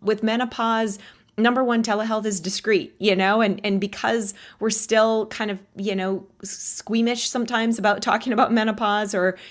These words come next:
it, you want it private. A lot of women want discretion. Telehealth is super discreet. You can meet with a provider from the comfort and privacy of your own home, which is, uh, I think, versus waiting in a waiting room or,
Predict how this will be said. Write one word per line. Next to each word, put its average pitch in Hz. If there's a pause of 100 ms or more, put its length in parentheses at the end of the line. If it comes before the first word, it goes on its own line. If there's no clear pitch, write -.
(100)
it, 226
you 226
want 240
it 233
private. 220
A -
lot 220
of 233
women 220
want 202
discretion. 240 (280)
Telehealth 330
is 311
super 294
discreet. 269
You 214
can 214 (240)
meet 247
with 254
a 226
provider 214
from 214
the 196
comfort 202
and 196
privacy 185
of 180
your 165
own 175
home, - (220)
which 196
is, 180
uh, 185
I 190
think, 185
versus 180 (220)
waiting 220
in 202
a 190
waiting 185
room 180
or, 170